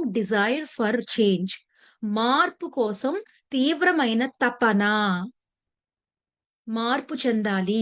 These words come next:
నేను మారాలి అనే తీవ్రమైన తపన ఉండాలి. ఆ మార్పు చెందం పట్ల తపన లేకపోయినా, మార్పు పట్ల భయం ఉన్నా,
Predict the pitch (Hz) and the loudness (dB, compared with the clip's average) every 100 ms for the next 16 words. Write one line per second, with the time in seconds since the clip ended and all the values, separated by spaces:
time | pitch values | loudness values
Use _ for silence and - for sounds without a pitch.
0 | 208 214 226 202 190 196 233 226 190 196 | 2 2 2 4 4 4 2 2 0 0
1 | 214 196 190 _ _ _ _ _ _ _ | 0 -2 -6 _ _ _ _ _ _ _
2 | _ - 240 285 392 - 311 403 403 392 | _ -4 -2 -2 -4 -2 2 4 2 -2
3 | 311 285 339 247 247 254 233 202 190 180 | -4 -6 -6 -2 4 4 4 4 2 2
4 | 208 196 - - - - 240 247 233 226 | 2 2 0 -10 -12 0 2 2 2 2
5 | 277 285 359 339 294 285 302 294 285 285 | 0 -2 -4 -2 -2 -2 -2 -4 -2 0
6 | 226 226 254 233 220 233 226 214 202 196 | 0 4 4 4 0 0 2 2 2 2
7 | 202 220 285 349 349 294 277 226 185 214 | 2 0 -2 -6 -6 -2 0 0 0 4
8 | 233 311 311 233 202 | 4 4 -2 -2 -2